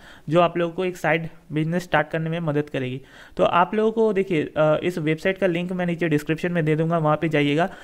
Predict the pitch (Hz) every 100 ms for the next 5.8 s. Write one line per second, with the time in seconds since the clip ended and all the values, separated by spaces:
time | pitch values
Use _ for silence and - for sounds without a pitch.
0 | - 160 160 208 185 165 202 - 175 175
1 | 190 214 170 165 180 175 165 185 185 175
2 | 175 180 175 175 175 - - 147 160 180
3 | 151 156 170 180 180 170 160 160 196 175
4 | 175 170 156 - 208 202 165 165 180 196
5 | 185 190 180 190 147 151 190 175